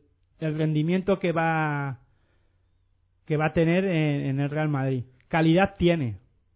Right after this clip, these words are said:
pero no es lo mismo, eh, lo que es-, digo, la presión de jugar en un equipo en el que,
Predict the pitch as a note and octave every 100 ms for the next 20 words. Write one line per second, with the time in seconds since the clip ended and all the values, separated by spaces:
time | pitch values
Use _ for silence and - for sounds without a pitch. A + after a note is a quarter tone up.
0 | _ _ _ _ - D#3 D#3 D3+ D3+ D3
1 | D3 D#3 F3+ F#3 F3+ G3 F#3+ C#3 A#2+ -
2 | _ - B2 C3 B2+ C#3 C3 C3+ A#2+ -
3 | E3 D#3+ F3 B2+ - _ _ - D3+ D3
4 | D#3 C#3+ F#3 F#3 D#3 D#3 - D#3 F3+ E3
5 | D#3 E3+ E3 F#3 F3+ D3+ C#3+ A#2+ C#3 C3